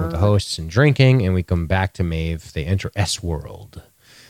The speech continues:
Speaker 1: We see essentially feudal Japanese samurai goofing off. Looks like they're
Speaker 2: <laughs>
Speaker 1: just
Speaker 2: Goofing off? Yeah, they're just goofing
Speaker 1: just
Speaker 2: off.
Speaker 1: going through, like, these programs on how they're supposed to respond. Felix can't really explain it. He says it's complicated,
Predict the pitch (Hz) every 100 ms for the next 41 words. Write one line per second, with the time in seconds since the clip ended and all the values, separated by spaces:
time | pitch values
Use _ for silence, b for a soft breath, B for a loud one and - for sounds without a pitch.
0 | b - - 101 90 123 120 95 - -
1 | 120 104 98 92 87 80 - 123 123 120
2 | 113 110 95 95 87 87 101 98 - -
3 | 95 - 90 - 87 269 185 - 233 214
4 | 190 180 196 - 190 190 247 214 - -
5 | - 120 - 107 110 98 101 101 92 90
6 | 87 85 85 - - 95 92 92 92 90
7 | 82 90 85 - - 90 85 78 65 -
8 | 143 139 131 120 - 101 98 - 82 82
9 | 73 - 92 95 92 87 - 92 80 -
10 | - 92 92 - 90 87